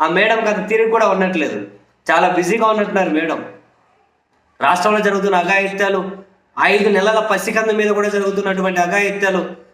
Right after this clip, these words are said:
వాళ్ళ కుటుంబాలను ఫుల్ పరామర్శిస్తున్నారేమో మేడం గారు, చాలా బిజీగా ఉన్నట్టున్నారు. తెలుసుకోవాలి కదా మేడం గారు ఏం వేశారని. తొమ్మిది వందల మందితో భద్రత కావాలని జగన్ గారు పిటిషన్ వేశారా? ఏ, ఏ,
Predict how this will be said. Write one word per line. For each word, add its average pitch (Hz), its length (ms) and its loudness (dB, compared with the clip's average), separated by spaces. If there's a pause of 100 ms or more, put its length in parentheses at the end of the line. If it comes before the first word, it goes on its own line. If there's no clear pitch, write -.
(120)
వాళ్ళ 202 180 4
కుటుంబాలను 240 560 2
ఫుల్ 240 300 0
పరామర్శిస్తున్నారేమో 208 880 0
మేడం 170 400 0
గారు, 151 280 -2
చాలా 160 100 0
బిజీగా 170 380 -2
ఉన్నట్టున్నారు. 127 560 -4 (1400)
తెలుసుకోవాలి 240 460 2
కదా 190 120 0
మేడం 185 340 0
గారు 170 100 0
ఏం 190 140 -2
వేశారని. 135 600 -2 (340)
తొమ్మిది 202 340 2
వందల 190 280 0
మందితో 196 360 -2
భద్రత 196 360 0
కావాలని 190 420 2
జగన్ 180 300 0
గారు 180 140 0
పిటిషన్ 165 420 -2
వేశారా? 123 560 -4 (420)
ఏ, 151 100 2 (400)
ఏ, 165 140 2